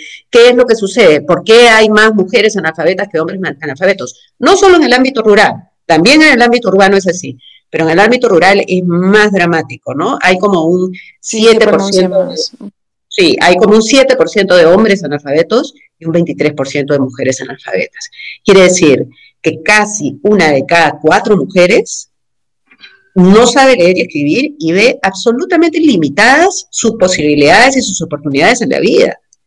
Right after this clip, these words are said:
Speaker 1: porque no tienen lo más elemental ni siquiera. ¿Y eso por qué se da? ¿Por qué, por qué digo que es machismo? Porque evidentemente, eh, cuando alguien tiene que quedarse en casa cuidando a los hermanitos menores o cuidando a los animales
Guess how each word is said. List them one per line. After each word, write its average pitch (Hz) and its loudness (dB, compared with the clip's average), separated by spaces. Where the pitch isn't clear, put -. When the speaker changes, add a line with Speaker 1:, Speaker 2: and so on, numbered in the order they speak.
Speaker 1:
porque 165 0
no 180 2
tienen 240 2
lo 147 2
más 220 2
elemental 151 0
ni 160 -2
siquiera. - -2
¿Y 294 4
eso 392 2
por 254 0
qué 285 0
se 269 0
da? 208 4
¿Por 180 -8
qué, - 0
por 190 -10
qué 233 4
digo 247 4
que 226 -2
es 208 -6
machismo? 190 -4
Porque 156 -2
evidentemente, 240 2
eh, 160 2
cuando 175 2
alguien 262 2
tiene 247 -2
que 247 -2
quedarse 196 2
en 175 -6
casa 214 -2
cuidando 165 -2
a 196 2
los 196 -2
hermanitos 185 -2
menores 220 0
o 156 -12
cuidando 160 -2
a - 2
los 196 0
animales 233 0